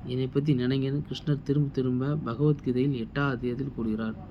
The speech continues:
அப்போ நம்ம வாழ்க்கையை வந்து பகவான் நினைக்கிற மாதிரி நம்ம அமைச்சுக்கிறணும். பகவான் வந்து எதையுமே விட சொல்லல, "எதை செய்தாலும் எனக்காக செய்யுங்கள், ஆ, என்ன மையமா வச்சு செய்யுங்கங்கிறாங்க." அதாவது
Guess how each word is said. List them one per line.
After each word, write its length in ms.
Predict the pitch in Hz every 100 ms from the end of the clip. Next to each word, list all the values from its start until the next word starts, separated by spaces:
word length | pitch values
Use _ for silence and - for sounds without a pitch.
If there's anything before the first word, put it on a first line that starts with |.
| - - -
அப்போ 300 | - - 120
நம்ம 220 | 117 117
வாழ்க்கையை 460 | 113 143 165 165 147
வந்து 280 | 139 147 147
பகவான் 380 | 117 143 165
நினைக்கிற 400 | 151 135 139 143
மாதிரி 260 | 139 131 139
நம்ம 260 | 120 135 151 120
அமைச்சுக்கிறணும். 600 | 120 117 113 110 110 - - - - - - - - - -
பகவான் 280 | 131 165
வந்து 200 | 170 165
எதையுமே 360 | 151 143 151 156
விட 160 | 135 139
சொல்லல, 360 | 127 120 113 - - -
"எதை 160 | 131
செய்தாலும் 420 | 151 147 135 147 139
எனக்காக 460 | 120 120 131 135
செய்யுங்கள், 440 | 127 117 113 113 107 - - - - - - - - - -
ஆ, 40 | 131
என்ன 260 | 127 143
மையமா 400 | 147 127 147 156
வச்சு 280 | 151 143 135
செய்யுங்கங்கிறாங்க." 520 | 123 123 113 113 117 156 - - - - - - - -
அதாவது 580 | 123 131 131 127 123 151